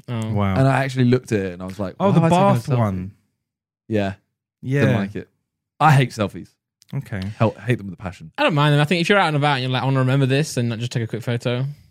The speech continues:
Speaker 1: I, I, usually I don't
Speaker 3: How
Speaker 1: do it
Speaker 3: many
Speaker 1: of
Speaker 3: pic-,
Speaker 1: myself,
Speaker 3: how many
Speaker 1: though.
Speaker 3: pictures, though, do you have that you just don't look back
Speaker 2: I
Speaker 3: at?
Speaker 2: would take a selfie with another person in it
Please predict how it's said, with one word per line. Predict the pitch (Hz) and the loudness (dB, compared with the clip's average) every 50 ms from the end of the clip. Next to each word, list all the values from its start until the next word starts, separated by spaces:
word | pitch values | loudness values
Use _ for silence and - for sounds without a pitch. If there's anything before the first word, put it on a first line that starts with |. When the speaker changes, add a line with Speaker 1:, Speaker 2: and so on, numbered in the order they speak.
| _ _ _ _ _ _ _ _ _ _ _ - | _ _ _ _ _ _ _ _ _ _ _ -2
Speaker 1:
I, | 160 175 165 160 | -2 0 0 -2
I, | 139 - - | -4 -2 0
usually | 165 185 165 170 | 2 4 4 4
I | 156 | 4
don't | 151 147 - | 4 4 4
Speaker 3:
How | 233 233 | 6 6
Speaker 1:
do | 240 | 6
it | 247 | 6
Speaker 3:
many | 233 | 6
Speaker 1:
of | 202 | 6
Speaker 3:
pic-, | 214 180 | 6 4
Speaker 1:
myself, | 143 135 127 170 | 4 2 2 4
Speaker 3:
how | 202 208 | 4 6
many | 214 208 | 6 6
Speaker 1:
though. | 202 190 | 6 4
Speaker 3:
pictures, | 147 - 147 127 | 4 4 2 4
though, | 135 123 | 6 4
do | 113 98 113 | 4 6 6
you | 131 139 | 6 8
have | 113 131 131 120 95 | 8 8 6 4 4
that | 95 104 | 0 -6
you | 104 | -6
just | 92 104 104 | -6 -4 0
don't | - 107 107 101 | 2 2 2 0
look | 98 95 87 | -4 -8 -10
back | - 85 156 | -8 -2 0
Speaker 2:
I | 160 180 | 2 2
Speaker 3:
at? | 190 | 2
Speaker 2:
would | 196 196 190 | 2 0 0
take | - 202 185 - | 0 -2 -2 -2
a | |
selfie | 156 - - - 165 170 170 160 - - 127 117 117 113 - - - | -4 -4 -2 0 0 2 0 -2 -2 -2 0 0 0 0 -2 -4 -8
with | 107 120 120 120 135 135 127 | -8 -6 -4 -2 -2 -2 0
another | 127 123 123 117 113 113 | -2 -2 -2 -2 -4 -6
person | - - 123 117 113 110 - 113 104 101 | -6 -8 -8 -8 -8 -8 -8 -10 -8 -8
in | 101 98 98 | -8 -8 -10
it | 95 95 | -10 -12